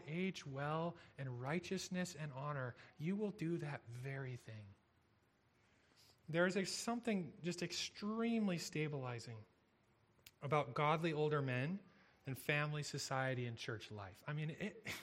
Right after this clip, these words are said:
<laughs> it's incredible. You take all of those life experiences, the good, the bad, the ugly, not, not just the positive ones,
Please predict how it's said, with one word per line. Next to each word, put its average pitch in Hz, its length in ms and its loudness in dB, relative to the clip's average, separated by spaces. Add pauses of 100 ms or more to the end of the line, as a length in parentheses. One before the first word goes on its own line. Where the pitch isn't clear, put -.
(280)
<laughs> - 460 -18
it's 208 180 0
incredible. 143 680 -4 (920)
You 208 100 2
take 247 220 6 (120)
all 190 300 4
of 262 100 0
those 226 240 0
life 185 260 0
experiences, 170 1040 -2 (540)
the 165 80 4
good, 170 560 6 (100)
the 160 80 0
bad, 160 380 6
the 156 120 4
ugly, 143 320 2
not, 220 240 2
not 247 160 4
just 294 140 2
the 339 80 4
positive 214 580 6
ones, 98 300 -14